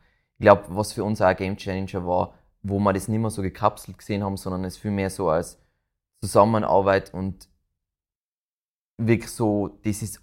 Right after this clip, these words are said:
ein Ding in einem riesigen Marketing-, Branding-Konzept und so weiter. Ich glaub, das ist voll key. Ähm, ich glaub, das war schon mal super spannend. Ähm, wir kommen jetzt langsam zum Ende. Ähm, vielleicht noch für die Zuschauer so ein bisschen,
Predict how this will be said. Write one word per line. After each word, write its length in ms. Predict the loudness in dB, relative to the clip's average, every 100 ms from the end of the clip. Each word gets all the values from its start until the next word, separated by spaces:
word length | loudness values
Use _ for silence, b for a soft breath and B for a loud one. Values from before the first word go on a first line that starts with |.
| 0
ein 280 | 6 6 4
Ding 220 | -4 -4
in 160 | -4 -2
einem 120 | -2
riesigen 680 | -4 -6 -8 -8 -6 -6 -10 _ -4
Marketing-, 600 | 0 0 -4 -6 -6 -4
Branding-Konzept 840 | -4 -2 -6 -8 -10 -8 -10 -10
und 100 | -16
so 80 | -8
weiter. 280 | -8 -8 -14 b b
Ich 60 |
glaub, 160 | -12 -8
das 180 | -8 -10
ist 120 | -12
voll 220 | -10 -10
key. 260 | -8 -10 -10 b b b b _
Ähm, 440 | 8 10 10 8 0
ich 60 | 4
glaub, 180 | 4 4
das 160 | -4
war 100 | -4
schon 160 | -2 -2
mal 120 | -2
super 500 | -4 -6 -4 -2 -4
spannend. 640 | 2 4 4 0 -2 -6 0
Ähm, 640 | 4 6 6 4 0 -8 -8
wir 160 | -4 -4
kommen 340 | -2 0 0
jetzt 160 | -2 -4
langsam 280 | -6 -8
zum 140 | -12 -8
Ende. 320 | -4 -2 -2 b b b _
Ähm, 460 | 6 6 6 4 -4 -4
vielleicht 440 | 4 6 6 4
noch 220 | -4 -4
für 200 | -6 -10
die 120 | -10 -10
Zuschauer 800 | -8 -6 0 2 4 2 0 b b b _
so 200 | 4 4
ein 80 | 4
bisschen, 600 | -2 0 0 -2 -8